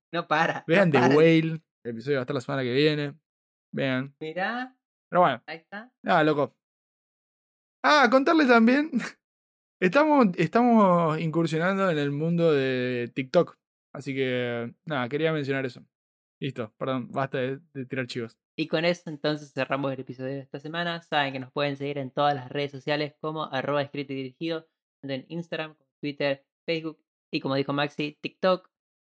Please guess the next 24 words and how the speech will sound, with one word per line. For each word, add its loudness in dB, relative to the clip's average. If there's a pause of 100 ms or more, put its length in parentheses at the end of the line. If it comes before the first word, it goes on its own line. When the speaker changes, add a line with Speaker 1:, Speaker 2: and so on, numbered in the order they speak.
(240)
Speaker 1:
También -12 (200)
no -8
se -10
olviden -2
de -4
seguirnos -6
tanto -16
en -10
YouTube -6
como -16
en -10
Spotify -2
y -6
de 0
apretar -6
la -6
campanita -12
para -14
enterarse -6
ni -12
bien -8
sacamos -8
nuevos -4
episodios. -4